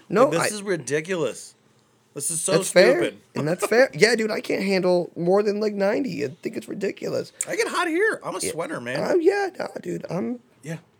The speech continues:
Speaker 2: I, I don't need that. I don't need that in
Speaker 1: No,
Speaker 2: my life. I
Speaker 1: I,
Speaker 2: got enough
Speaker 1: I
Speaker 2: problems. I
Speaker 1: Dude,
Speaker 2: don't
Speaker 1: my,
Speaker 2: need
Speaker 1: my
Speaker 2: <laughs>
Speaker 1: car fan melted, so now I'm just dreading summer. Like,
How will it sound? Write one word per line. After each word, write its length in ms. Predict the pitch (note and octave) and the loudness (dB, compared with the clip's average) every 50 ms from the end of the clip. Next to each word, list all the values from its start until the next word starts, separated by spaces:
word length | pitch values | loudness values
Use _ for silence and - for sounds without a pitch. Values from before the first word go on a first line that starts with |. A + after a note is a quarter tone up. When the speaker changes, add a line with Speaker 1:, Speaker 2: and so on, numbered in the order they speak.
| _ - | _ -14
Speaker 2:
I, 200 | - C#3+ F3 D#3+ - | -10 -6 -6 -6 -4
I 80 | B2+ D#3+ | -4 -6
don't 100 | F#3 F#3 | -6 -6
need 140 | E3+ D#3+ C#3+ | -8 -8 -6
that. 220 | F3 D#3+ E3+ E3 - - | -6 -6 -6 -8 -10 -12
I 60 | C#3 | -12
don't 120 | D#3 E3 D#3+ | -10 -10 -8
need 140 | D#3 C3+ | -6 -2
that 200 | C#3 C#3 C#3 - | -2 -2 -2 0
in 80 | - D#3+ | -2 0
Speaker 1:
No, 140 | F3+ G3+ A3+ | 0 2 2
Speaker 2:
my 160 | B3 F#3 C#3+ | 2 0 -2
life. 140 | F3+ F3+ - | -2 -6 -8
I 80 | - - | -8 -6
Speaker 1:
I, 40 | - | -4
Speaker 2:
got 120 | D#3+ D#3 | -2 -2
enough 100 | D#3 - | -2 -2
Speaker 1:
I 20 | G3+ | -4
Speaker 2:
problems. 400 | - D#3+ D3+ C3+ B2+ G#2+ - - _ | -4 -6 -8 -8 -10 -12 -16 -18 _
I 560 | _ _ _ _ _ _ _ _ _ _ - | _ _ _ _ _ _ _ _ _ _ 2
Speaker 1:
Dude, 120 | F3 F#3 | 4 4
Speaker 2:
don't 80 | E3+ C#3 | 4 4
Speaker 1:
my, 140 | C3+ D3+ E3+ | 4 2 2
Speaker 2:
need 100 | D#3 - | 2 0
Speaker 1:
my 140 | D3+ E3 | -2 -4
Speaker 2:
<laughs> 120 | E3+ - - | -2 -2 -2
Speaker 1:
car 320 | D#3+ E3+ F3 F#3 F3+ E3+ - - | 0 0 2 2 0 0 -4 -8
fan 500 | - - - - C#3+ D3+ D#3 D#3+ D#3+ C3+ | -14 -8 -2 0 0 2 2 0 0 0
melted, 500 | A#2+ A#2+ B2 C3+ - E3+ F#3 F#3 F3 F3 - - - _ | 0 0 -2 -2 0 -2 -2 -2 -2 -6 -12 -18 -20 _
so 140 | - - - | -18 -12 -6
now 200 | - D#3 D#3 D3 | -4 -2 -2 0
I'm 160 | D3+ D#3+ E3+ E3+ | -2 -2 -2 -4
just 180 | D#3 - - _ _ _ _ _ _ _ _ _ _ _ _ - D3 D3 | -6 -8 -10 _ _ _ _ _ _ _ _ _ _ _ _ -18 -16 -12
dreading 400 | B2+ C3 D3 C#3 C#3+ C3+ B2 A#2 | -6 0 2 2 2 2 -2 -4
summer. 360 | - A2+ A2 G#2 G2 F2 B1 - | -4 -4 -4 -4 -6 -8 -8 -6
Like, 280 | C3 B2 B2 - - | -4 -4 -4 -6 -8